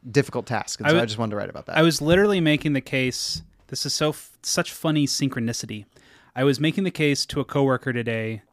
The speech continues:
Speaker 2: and he was like, "Oh, the Bond movies are all misogynistic." And I'm like, "That's rather ignorant of you to say. You haven't even looked at Casino Royale, and you haven't even looked at, like, Daniel Craig's, like, force in those movies of, like, we're not doing that anymore."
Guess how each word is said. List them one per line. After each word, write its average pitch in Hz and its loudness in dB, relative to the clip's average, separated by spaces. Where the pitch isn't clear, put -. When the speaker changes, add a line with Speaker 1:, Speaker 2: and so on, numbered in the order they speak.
Speaker 2:
and 117 -8
he 131 2
was 127 0
like, 120 -2
"Oh, 143 4
the 123 -4
Bond 147 2
movies 147 0
are 139 2
all 131 2
misogynistic." 117 -4
And 123 -6
I'm 117 -2
like, 120 -8
"That's 349 -4
rather 127 2
ignorant 117 -2
of 104 -8
you 110 -4
to 107 -10
say. 131 -4
You 196 -2
haven't 190 -2
even 175 -2
looked 170 -6
at 135 -6
Casino 127 -4
Royale, 110 -4
and 117 -4
you 139 2
haven't 156 -2
even 131 0
looked 135 -4
at, 117 -6
like, 110 -8
Daniel 139 2
Craig's, 123 -2
like, 113 -4
force - -4
in 127 -4
those 117 -2
movies 113 -4
of, 113 -6
like, 110 -8
we're 131 -2
not 240 0
doing 127 0
that 101 -8
anymore." 101 -14